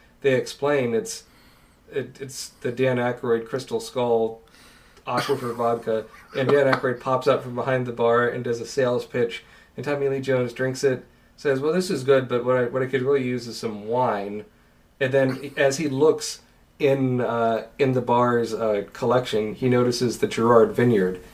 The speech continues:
and he raises an eyebrow, and then you fade, you crossfade into an airplane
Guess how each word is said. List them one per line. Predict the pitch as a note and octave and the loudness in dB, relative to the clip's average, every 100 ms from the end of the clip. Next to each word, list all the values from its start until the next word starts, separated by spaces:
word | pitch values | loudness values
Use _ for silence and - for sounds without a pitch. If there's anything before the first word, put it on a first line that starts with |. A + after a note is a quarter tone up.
| - | -2
and | B2+ | 2
he | |
raises | A2 A#2+ B2 A#2+ A#2 | 4 8 8 8 4
an | A#2 | 4
eyebrow, | A2+ A2+ A2 G#2+ G2 G#2 - - - | 6 6 6 6 6 2 -2 -16 0
and | B2+ | 6
then | A#2 | 8
you | A#2 A2 | 8 6
fade, | - C3 B2 | 8 10 10
you | A#2+ | 8
crossfade | A2+ C3+ B2 A#2+ A#2+ A2+ A2+ | 6 8 10 8 10 10 8
into | G#2+ B2 A2 | 2 0 2
an | |
airplane | G#2 A#2 A#2 A#2+ A2 G#2+ | 4 6 4 4 2 2